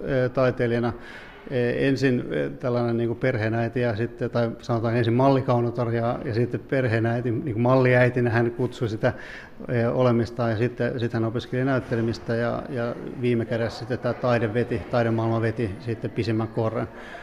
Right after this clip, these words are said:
eh, kuvataide. Mut että hän liittyi sitten kuusikymmentäluvun alussa tähän uusrealistiseen taidesuuntaukseen, joka Pierre Restany perusti. Et siinä oli Yves Klein ja siellä oli Armania ja siellä oli Jean, hänen tuleva puolisonsa Jean Tangelikin mukana.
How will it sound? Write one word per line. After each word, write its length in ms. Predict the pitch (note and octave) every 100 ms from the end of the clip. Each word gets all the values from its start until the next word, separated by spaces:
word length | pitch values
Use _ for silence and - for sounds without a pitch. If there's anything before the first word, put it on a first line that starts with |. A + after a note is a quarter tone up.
| - - -
eh, 260 | C3 A#2+
kuvataide. 600 | A#2 A#2 A2+ B2+ B2 B2 G2 D#3+
Mut 180 | A#2+ B2
että 440 | A#2+ C3 A#2+ B2+ B2+
hän 220 | B2 C3+
liittyi 320 | C#3+ C#3+ C3
sitten 400 | B2 B2 B2+ B2 - -
kuusikymmentäluvun 500 | C3 B2+ - B2 A#2+
alussa 320 | B2 A#2+ -
tähän 260 | - A#2 B2
uusrealistiseen 1040 | C3+ C3 C3 A#2 A2 A2 - A2 G#2+ G#2+ - - - - -
taidesuuntaukseen, 960 | B2 A#2 G2 A#2+ G#2+ A2+ A2 - A2+
joka 120 | G#2+
Pierre 380 | A2 A#2+ A2 A2+
Restany 560 | A2+ - A#2 A#2 A2 G#2 - -
perusti. 380 | A#2 A2 G2 A2+
Et 60 |
siinä 200 | - G#2
oli 180 | A#2 B2+
Yves 120 | A#2+
Klein 380 | - A#2 A2+ A2+
ja 100 | A2
siellä 180 | A2 A2
oli 100 | A2+
Armania 580 | A2 G#2+ A2 G#2+ G#2+ G#2+
ja 100 | G2
siellä 200 | G#2+ G#2+
oli 200 | G#2 - -
Jean, 220 | A#2 A2 G#2 -
hänen 220 | A2+ G#2+
tuleva 320 | A#2+ A2+ B2
puolisonsa 580 | - B2 A#2 G#2 G#2 A2+ G#2
Jean 200 | A#2+ B2
Tangelikin 600 | B2+ A#2+ A2+ A2 G#2+ A#2+
mukana. 360 | A#2 B2 B2+